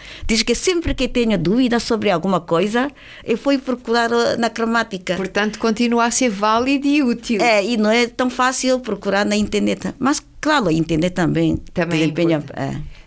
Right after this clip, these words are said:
Speaker 2: Eh, eh, das obras, já agora, para, estamos a, estamos a aproximar-nos do fim da nossa conversa,
Speaker 1: Sim.
Speaker 2: mas não queria deixar, não queria concluir sem mostrar que tem feito também um importante trabalho de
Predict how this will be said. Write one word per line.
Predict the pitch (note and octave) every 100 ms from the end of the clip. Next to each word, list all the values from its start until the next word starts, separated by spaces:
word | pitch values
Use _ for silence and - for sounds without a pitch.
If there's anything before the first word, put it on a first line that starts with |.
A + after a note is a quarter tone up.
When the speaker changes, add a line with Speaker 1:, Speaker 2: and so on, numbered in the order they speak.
| -
Speaker 2:
Eh, | A3 - A#3+ B3+ B3+
eh, |
das | B3 D#4+ B3+
obras, | G#3+ F#3 F#3
já | A#3+ A3+
agora, | F#3 G#3 G#3 G3+
para, | G3 F#3+
estamos | F#3 - F#3+ F3
a, | F3+ -
estamos | - E3+ F3
a |
aproximar-nos | E3+ D#3 D#3 E3+ E3+ D#3 D3
do | D#3
fim | - E3
da | D#3+
nossa | D#3 D3 D#3+
conversa, | E3 E3 G#3 G#3+ G#3 F#3+ -
Speaker 1:
Sim. | - D3 D3+
Speaker 2:
mas | G#3+
não | A3 A3+
queria | G#3+ F#3 F3+
deixar, | F3+ F3+ - E3
não | F3+
queria | F3+ F3 E3
concluir | F#3 F3+ - F3 F3+ G3 F#3+ - - -
sem | - - G#3
mostrar | G3 F#3+ G#3+ G#3+ - G#3 G3+
que | G3
tem | G3+ F#3+
feito | - F#3 F#3
também | G3 F3+ F3+
um | F#3
importante | F3+ - - F3+
trabalho | D3+ F3 E3+ D#3+
de | D3+